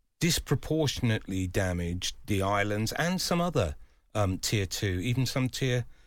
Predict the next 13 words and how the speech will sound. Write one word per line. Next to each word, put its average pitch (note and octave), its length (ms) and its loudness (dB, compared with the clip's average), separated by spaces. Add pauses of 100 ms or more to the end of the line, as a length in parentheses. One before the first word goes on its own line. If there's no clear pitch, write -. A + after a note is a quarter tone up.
(240)
uh, A#2+ 180 0
so, - 260 -2
some B2+ 220 2
even, B2 320 0
even B2+ 180 4
smaller C#3+ 380 2
rugby G#2 280 0
countries G#2 300 -2
than A2+ 100 2
that. G#2 140 2
I C#3 120 4
think B2+ 180 0
this B2 220 0